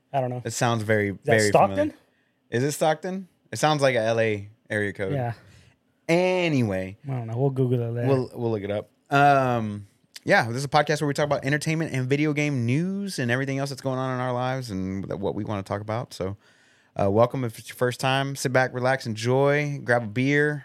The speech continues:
Speaker 2: or if you're, you know, driving or working or anything, don't do that, but enjoy the show.
Speaker 1: Look, we're not gonna tell you not to drink and drive. Just don't get caught
Speaker 2: Just,
Speaker 1: drinking
Speaker 2: yes.
Speaker 1: and driving.
Speaker 2: Have, yes, don't get caught.
Speaker 1: Yeah. Who are we to tell you what to do with your money?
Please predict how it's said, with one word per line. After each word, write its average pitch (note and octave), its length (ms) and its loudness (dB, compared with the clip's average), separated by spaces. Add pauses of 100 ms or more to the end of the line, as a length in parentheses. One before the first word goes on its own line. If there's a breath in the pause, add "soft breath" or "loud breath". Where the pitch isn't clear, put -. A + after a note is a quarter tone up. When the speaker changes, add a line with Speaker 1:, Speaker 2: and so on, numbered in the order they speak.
Speaker 2:
or G#2+ 360 -2
if G#2+ 140 -6
you're, A2 240 0
you A2+ 100 0
know, G#2 100 2
driving G2+ 360 2
or G#2 80 -8
working G2 300 -4
or G2+ 80 -6
anything, G2 240 -6
don't B2+ 200 4
do C3 120 -2
that, B2+ 440 2 (800)
but G2+ 160 0
enjoy G2 360 -2
the F#2 80 -6
show. - 320 -8 (240)
Speaker 1:
Look, E3 220 2
we're D3+ 120 0
not G3 100 4
gonna D#3+ 120 4
tell D3 160 4
you C3 100 2
not C#3 280 2
to C3 60 -6
drink A#2+ 260 0
and A2 80 -6
drive. A2 300 -4
Just A#2+ 140 -6
don't C3+ 140 4
get B2 140 -6
caught - 400 0
Speaker 2:
Just, G#2 140 -8
Speaker 1:
drinking A#2 220 -2
Speaker 2:
yes. G#2+ 120 0
Speaker 1:
and G#2 140 -4
driving. A2+ 180 -12 (460)
Speaker 2:
Have, G#2 200 -2 (100)
yes, F#2 400 -6
don't G2 180 -4
get G#2 180 -10
caught. - 440 -10
Speaker 1:
Yeah. A#2+ 260 -4 (600)
Who D3+ 140 -2
are D#3+ 40 2
we E3+ 180 2
to D3 100 2
tell D3 140 2
you C#3+ 100 -2
what C#3 120 -2
to C#3+ 60 -10
do C#3 180 -4
with C3 140 -8
your C#3+ 100 0
money? C#3+ 280 -4